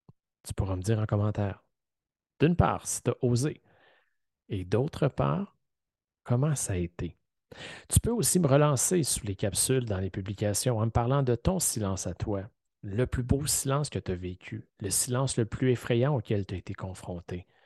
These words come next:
Gêne-toi pas, ce thème-là, on pourrait le décliner en dix épisodes. Alors, si tu souhaites qu'on en reparle, ben, viens me donner de la matière,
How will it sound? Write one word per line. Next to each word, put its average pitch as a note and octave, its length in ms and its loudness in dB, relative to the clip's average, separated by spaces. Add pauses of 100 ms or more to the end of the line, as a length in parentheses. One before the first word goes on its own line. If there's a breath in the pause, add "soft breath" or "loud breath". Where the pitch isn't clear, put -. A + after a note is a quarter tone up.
(480 loud breath)
Gêne-toi A#2 640 2
pas, C#3 120 6
ce - 140 0
thème-là, B2+ 420 4
on A#2+ 80 4
pourrait - 160 -2
le G2+ 80 -4
décliner G#2 460 -4
en G2 80 -4
dix A#2+ 340 -2
épisodes. F#2+ 500 -4 (720 soft breath)
Alors, G2+ 240 -2
si - 260 -2
tu - 100 -12
souhaites - 460 -4
qu'on G2 180 -6
en F#2+ 120 -6
reparle, G#2+ 560 -2 (360 soft breath)
ben, B2+ 200 0
viens D#3+ 340 2
me C3+ 80 -2
donner G#2 380 -4
de G2+ 100 -8
la F#2 120 -10
matière, A2+ 760 -4